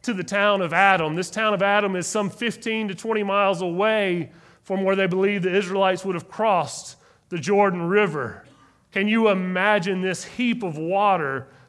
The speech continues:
that all the inhabitants of the land would have seen? They knew that day that the God of the Israelites was mightier. Now,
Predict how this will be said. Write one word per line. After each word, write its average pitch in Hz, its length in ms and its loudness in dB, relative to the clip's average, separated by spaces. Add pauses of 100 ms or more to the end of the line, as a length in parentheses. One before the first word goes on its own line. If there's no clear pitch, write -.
that 160 100 -2
all 214 300 8
the 202 140 -2
inhabitants 190 500 0
of 175 120 -6
the 170 80 0
land 185 460 2
would 185 140 2
have 165 140 -4
seen? 156 580 -4 (1040)
They 175 380 -2
knew 170 320 -2
that 160 300 0
day 143 600 2 (300)
that 147 160 -8
the 151 80 -10
God 175 440 4
of 147 120 0
the 147 60 -4
Israelites 143 680 0
was 131 160 -8
mightier. 143 600 -2 (4000)
Now, 151 460 0